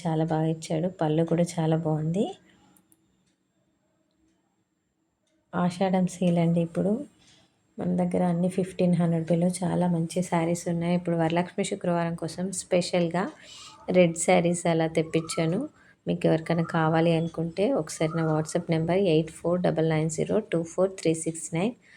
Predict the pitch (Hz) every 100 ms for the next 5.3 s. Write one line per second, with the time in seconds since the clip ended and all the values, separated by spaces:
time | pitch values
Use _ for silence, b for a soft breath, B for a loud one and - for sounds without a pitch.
0 | b b 170 175 165 165 180 175 165 165
1 | 160 160 - 170 - 160 151 175 285 -
2 | b b b b b - 175 170 180 185
3 | 190 190 185 185 185 165 156 165 165 170
4 | 214 214 185 185 165 160 156 160 175 175
5 | 156 165 165